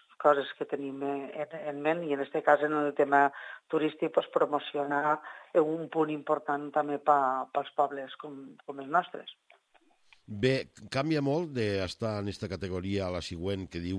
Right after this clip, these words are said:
Speaker 2: que esteu treballant, mos dia ara mateix que esteu treballant per a intentar,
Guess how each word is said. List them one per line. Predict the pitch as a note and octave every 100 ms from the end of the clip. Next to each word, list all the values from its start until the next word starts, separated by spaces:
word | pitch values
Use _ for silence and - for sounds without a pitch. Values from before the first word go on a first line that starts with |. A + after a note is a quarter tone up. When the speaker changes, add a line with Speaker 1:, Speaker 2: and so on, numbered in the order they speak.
| D#2+
Speaker 2:
que | F2+ E2+
esteu | - F#2+ E2
treballant, | E2+ E2 D#2+ E2+ D#2+ D2
mos | C#2+ D2 -
dia | D#2+
ara | D2+
mateix | D#2 D2+
que | -
esteu | D#2 E2 D2
treballant | E2 D#2+ D#2
per | D#2
a | D#2
intentar, | D2 D2+ D2 D#2+